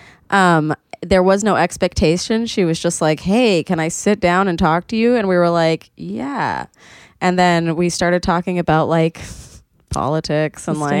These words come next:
Speaker 1: Sustainability.
Speaker 2: yeah, sustainability, like, different fabrics and stuff. Like, it was, like, nice, comfortable,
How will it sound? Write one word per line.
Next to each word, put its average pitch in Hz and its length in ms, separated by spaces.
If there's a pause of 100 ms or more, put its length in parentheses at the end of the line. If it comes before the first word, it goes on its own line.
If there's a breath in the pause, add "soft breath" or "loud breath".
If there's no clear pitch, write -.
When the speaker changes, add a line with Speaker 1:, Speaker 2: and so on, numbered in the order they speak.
(140)
Speaker 1:
Sustainability. 170 540
Speaker 2:
yeah, 220 200
sustainability, 196 1080
like, 175 180
different 196 300
fabrics 165 640
and 208 120
stuff. 190 360
Like, 175 120
it - 20
was, 175 140
like, 180 180
nice, 180 440 (140)
comfortable, 175 840